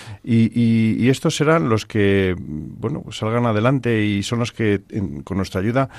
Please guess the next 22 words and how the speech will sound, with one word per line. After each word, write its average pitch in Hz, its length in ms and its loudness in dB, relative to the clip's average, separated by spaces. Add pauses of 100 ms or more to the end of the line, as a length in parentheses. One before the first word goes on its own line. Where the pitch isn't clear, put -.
(300)
eh, 87 320 -2
y 98 40 0
nuestra 92 280 -4
guía. 104 400 4
Aquí 110 340 -4
el, 98 480 0
la, 82 120 2
la 87 100 2
importancia 98 300 0
que 110 80 0
tenemos, 101 400 -2
eh, 101 260 -6
que 107 80 -6
tenemos 98 300 -4
todos 104 220 -4
también 98 220 -2
de, 95 140 -4
de 90 180 -4
defender 95 420 -2
la 107 100 2
verdad 95 340 0
y, 92 240 -2